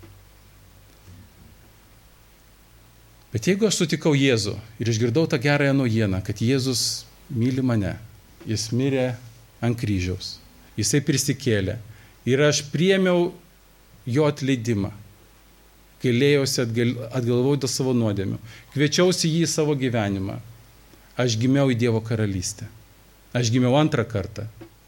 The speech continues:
Tas, kas gimė du kartus, miršta tik tai kartą.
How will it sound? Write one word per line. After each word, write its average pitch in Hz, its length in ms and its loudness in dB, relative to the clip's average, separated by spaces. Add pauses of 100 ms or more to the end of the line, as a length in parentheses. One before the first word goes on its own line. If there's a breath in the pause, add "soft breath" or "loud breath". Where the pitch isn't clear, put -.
(2000)
Tas, 117 240 -2
kas 113 160 0
gimė 110 240 2
du 107 160 0
kartus, 135 480 -2
miršta 110 320 0
tik - 160 -6
tai 110 140 -4
kartą. 107 400 -4